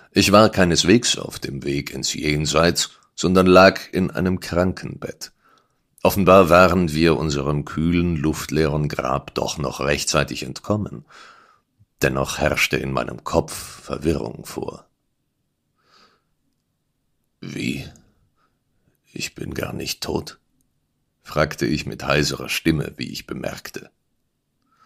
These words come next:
„Tut mir leid, Sie enttäuschen zu müssen, alter Freund“, erwiderte Holmes lächelnd. „Aber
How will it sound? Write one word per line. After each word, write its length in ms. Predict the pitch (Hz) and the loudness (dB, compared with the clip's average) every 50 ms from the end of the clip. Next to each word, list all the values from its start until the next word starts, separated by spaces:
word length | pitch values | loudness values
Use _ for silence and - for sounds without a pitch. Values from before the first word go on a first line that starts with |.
| _ _ - _ _ _ _ - - _ _ _ _ _ - | _ _ -20 _ _ _ _ -20 -20 _ _ _ _ _ -2
„Tut 200 | - 127 127 - | 0 0 2 2
mir 120 | 113 113 101 | 4 6 8
leid, 240 | 98 110 113 104 | 8 8 8 6
Sie 140 | - - 104 | 4 2 4
enttäuschen 520 | 87 90 87 - 92 92 98 95 - 98 87 | 4 2 2 2 4 4 4 4 2 -2 -2
zu 140 | - - | -2 -2
müssen, 340 | 78 71 65 64 - - 71 | -2 -2 -2 -2 -4 -4 -4
alter 300 | - 64 67 - - 65 | -4 -4 -6 -6 -6 -8
Freund“, 540 | - - - - 69 67 65 65 65 - _ _ _ _ _ _ _ _ _ _ - | -8 -6 -4 -2 -2 -2 -2 -6 -10 -14 _ _ _ _ _ _ _ _ _ _ -14
erwiderte 580 | - 62 58 62 64 - 60 - - - - | -12 -10 -8 -8 -6 -8 -8 -8 -8 -12 -10
Holmes 380 | - 65 64 62 - - - - | -10 -10 -10 -8 -8 -8 -8 -6
lächelnd. 560 | 67 67 67 - - - - - - - _ _ _ _ _ _ _ _ _ _ _ _ _ _ _ _ _ _ _ _ _ _ _ _ _ _ _ _ _ _ _ _ _ - - - - | -6 -8 -8 -8 -12 -12 -14 -16 -20 -20 _ _ _ _ _ _ _ _ _ _ _ _ _ _ _ _ _ _ _ _ _ _ _ _ _ _ _ _ _ _ _ _ _ -20 -20 -12 -12
„Aber 640 | - - - - - - - - - - - - | -12 -12 -12 -14 -14 -10 -10 -10 -10 -12 -14 -16